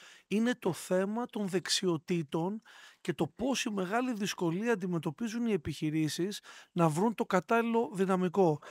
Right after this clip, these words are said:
Είτε μιλάμε για τεχνικά επαγγέλματα, είτε μιλάμε για τεχνητή νοημοσύνη, οι ελλείψεις είναι τρομερές. Τι κάνει λοιπόν η δίπα; Επενδύει πρωτοφανείς πόρους και ποσά στην κατάρτιση και επανακατάρτιση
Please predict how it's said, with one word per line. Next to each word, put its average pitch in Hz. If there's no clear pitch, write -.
Είτε 214
μιλάμε 226
για 226
τεχνικά 202
επαγγέλματα, 185
είτε 196
μιλάμε 214
για 214
τεχνητή 185
νοημοσύνη, 180
οι 175
ελλείψεις 185
είναι 220
τρομερές. 196
Τι 214
κάνει 233
λοιπόν 170
η 151
δίπα; 151
Επενδύει 170
πρωτοφανείς 175
πόρους 165
και -
ποσά 165
στην -
κατάρτιση 220
και 233
επανακατάρτιση 180